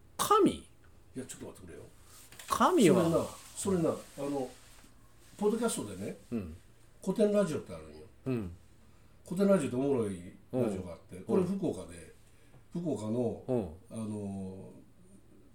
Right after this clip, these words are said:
Speaker 2: 何？えー、古典っていう会社があって、
Speaker 1: うん。
Speaker 2: 古典を研究して、
Speaker 1: はいはいはい。
Speaker 2: 古典によって何かしようとしとる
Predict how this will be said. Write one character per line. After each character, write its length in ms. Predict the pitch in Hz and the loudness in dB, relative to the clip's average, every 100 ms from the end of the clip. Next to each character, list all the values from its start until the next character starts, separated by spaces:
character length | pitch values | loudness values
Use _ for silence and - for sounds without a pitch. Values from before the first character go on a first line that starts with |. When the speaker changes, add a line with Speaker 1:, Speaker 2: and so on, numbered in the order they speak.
| - - | -20 -14
Speaker 2:
何？ 320 | 107 95 85 - - - - - - 110 | -12 -12 -16 -20 -20 -20 -20 -20 -16 -8
え 680 | 104 98 92 90 - - - - | -6 -6 -10 -14 -16 -18 -20 -12
ー、 40 | - | -6
古 100 | 170 | 2
典 420 | 202 202 196 185 | 6 8 8 6
っ 120 | - - | 2 -10
て 80 | 120 | -8
い 180 | 101 95 | -6 -6
う 60 | 85 87 | -10 -14
会 220 | - 98 | -10 -10
社 140 | - | -8
が 100 | 110 | -10
あ 40 | - | -12
っ 20 | - - | -18 -20
て、 100 | - - | -20 -10
Speaker 1:
う 60 | 127 | -6
ん。 180 | 113 78 - - - - | -6 -10 -18 -20 -20 -14
Speaker 2:
古 100 | - | -6
典 180 | 175 214 | 2 4
を 100 | 202 | 4
研 200 | 196 190 | 4 2
究 200 | 180 170 | 2 -2
し 180 | 160 - | -4 -4
て、 240 | 110 98 - - | -6 -8 -10 -12
Speaker 1:
は 120 | 104 | -10
い 40 | 98 | -8
は 0 | |
い 40 | |
は 80 | - | -10
い。 40 | 85 82 80 - | -14 -14 -16 -16
Speaker 2:
古 140 | - 170 | -10 2
典 380 | 202 202 196 190 | 6 6 6 8
に 140 | 190 | 8
よ 100 | 190 | 6
っ 120 | 185 | 4
て 120 | - | -4
何 220 | 113 117 117 | 0 0 -2
か 120 | 107 | -6
し 160 | - | -4
よ 100 | 123 | -4
う 40 | 101 | -4
と 100 | 92 | -8
し 120 | - | -12
と 80 | |
る 60 | 98 | -12